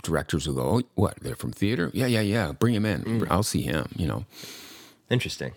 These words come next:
Speaker 1: Yeah.
Speaker 2: Yeah, it would seem, I don't know, not that one's easier than the other, but it just seems because y-, live theater, um, you know, you're doing the show, all these people come to watch the show,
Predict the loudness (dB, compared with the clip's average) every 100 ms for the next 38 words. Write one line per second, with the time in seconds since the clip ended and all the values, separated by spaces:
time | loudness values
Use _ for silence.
0 | -12 -2 2 4 2 -4 -18 -20 -20 -20
1 | 0 2 4 2 -2 2 4 4 2 -2
2 | -8 _ _ _ _ _ -20 -20 -12 -2
3 | 2 4 4 4 4 2 2 2 2 2
4 | 2 2 4 4 2 0 0 0 2 2
5 | 2 0 -2 4 4 6 2 -2 -2 0
6 | 2 2 0 -6 -18 -20 -20 -20 -4 0
7 | 0 0 -4 -8 -16 -16 -10 -6 -4 -4
8 | -8 -12 _ _ _ _ -4 -2 -2 0
9 | 0 2 0 0 2 2 0 -2 0 0
10 | 0 -2 -2 -2 2 4 4 2 -2 -6
11 | -6 -4 -4 -6